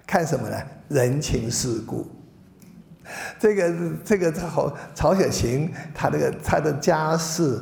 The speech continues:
他的什么一些，就是中国人的人情世故，他是通了又通。啊，对人情世故，人的、人的这，这反应是，这，这本小说，这本小说在心理上，它虽然不像中，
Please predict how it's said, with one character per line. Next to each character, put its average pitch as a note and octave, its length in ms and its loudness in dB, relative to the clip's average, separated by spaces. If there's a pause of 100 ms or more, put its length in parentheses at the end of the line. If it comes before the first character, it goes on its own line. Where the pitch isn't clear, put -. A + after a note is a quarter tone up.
(240)
他 - 120 -4
的 C#3 100 2
什 C#3 140 -2
么 B2+ 120 -6
一 B2+ 60 -2
些， A#2+ 160 -4 (240)
就 C#3 100 0
是 B2+ 200 -2 (400)
中 A#3 280 4
国 E3 160 4
人 B2 140 2
的 C#3+ 80 6
人 C3 340 4
情 D3+ 240 2
世 D3+ 220 0
故， C#3 160 0
他 D#3+ 140 -2
是 D#3 120 2 (160)
通 C4+ 320 4
了 C4 120 4
又 F3+ 180 4
通。 G3 320 0 (520)
啊， B2 120 -4 (520)
对 G3+ 160 6
人 C#3 280 2
情 C3+ 320 2
世 C3 200 -2
故， B2+ 100 2 (140)
人 C3 200 4
的、 F#3+ 100 6
人 C3+ 260 2
的 F#3 100 6
这， E3 160 4
这 C#3 160 -2
反 A#2 320 -4
应 B2+ 100 2
是， B2+ 140 0 (560)
这， D#4 160 2 (180)
这 D4+ 140 2
本 A3 160 2
小 - 240 2
说， D#3 760 0
这 C4+ 140 2
本 G#3+ 160 2
小 - 240 0
说 C3 320 0 (240)
在 F3+ 160 4
心 C4+ 380 2
理 D3+ 160 4
上， C#3 200 0
它 F#3 120 2
虽 A#3 160 4
然 A#3 120 0
不 A#3 120 -2
像 A3+ 240 2
中， A3+ 360 2